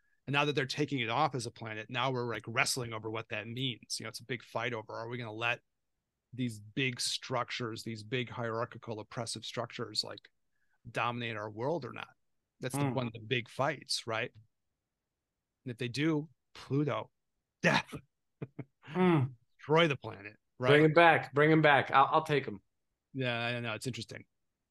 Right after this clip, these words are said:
Speaker 1: So it's like, it does create, like, what you're saying is, like, this is a concept, right? It's funny
Speaker 2: Yeah.
Speaker 1: talking with my son, 'cause we've been having these conversations and I was trying to teach him,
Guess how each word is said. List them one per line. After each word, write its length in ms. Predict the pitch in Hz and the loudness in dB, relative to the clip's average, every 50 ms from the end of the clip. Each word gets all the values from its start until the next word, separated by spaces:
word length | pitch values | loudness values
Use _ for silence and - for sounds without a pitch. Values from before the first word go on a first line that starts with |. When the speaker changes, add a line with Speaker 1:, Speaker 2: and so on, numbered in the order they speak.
| _ _ _ _ _ 147 131 - | _ _ _ _ _ -16 -8 2
Speaker 1:
So 120 | 139 196 | 4 4
it's 100 | 190 202 | 6 6
like, 160 | 202 202 - | 4 2 4
it 100 | 208 202 | 2 2
does 240 | - 214 220 220 - | 6 6 6 6 4
create, 360 | - - - 214 180 170 160 | 0 0 2 4 4 4 4
like, 180 | 165 165 135 - 160 | 2 -2 -2 2 0
what 120 | 190 190 | 0 2
you're 100 | 185 185 | 2 0
saying 160 | - 247 233 | 0 2 0
is, 80 | 196 147 | 2 2
like, 140 | 165 151 - | 0 0 0
this 160 | 202 202 - | -2 -2 -2
is 100 | 190 170 | -2 -4
a 60 | 165 | -4
concept, 640 | - - - 156 180 170 - 107 98 - _ - - - | -4 -4 -4 -4 -4 -4 -6 -10 -10 -12 _ -20 -16 -8
right? 280 | 131 127 127 131 151 - _ | -2 0 2 2 0 -2 _
It's 140 | - 165 143 | -4 0 6
funny 120 | 151 147 123 | 6 6 6
Speaker 2:
Yeah. 40 | |
Speaker 1:
talking 180 | - - - - _ | 6 4 -2 -2 _
with 120 | - 127 - | -16 -12 -10
my 120 | 123 120 | -8 -8
son, 240 | - - 139 117 120 | -4 -2 -2 -2 -2
'cause 140 | - 113 117 | -4 -2 0
we've 100 | 143 139 | 0 0
been 80 | 135 139 | 2 0
having 140 | 135 120 | -2 -2
these 160 | 117 110 104 - | -6 -10 -10 -8
conversations 640 | - 120 107 107 - - 117 120 - - 113 107 104 | -8 -8 -6 -6 -6 -6 -4 -4 -6 -6 -8 -8 -8
and 60 | 113 | -8
I 20 | 113 | -8
was 100 | 113 - | -8 -8
trying 200 | - 165 - 196 | -8 -8 -6 -6
to 60 | 165 | -6
teach 280 | 135 - - 135 131 - | -6 -4 -4 -4 -2 -2
him, 260 | 139 127 117 107 120 | -4 -4 -4 -8 -10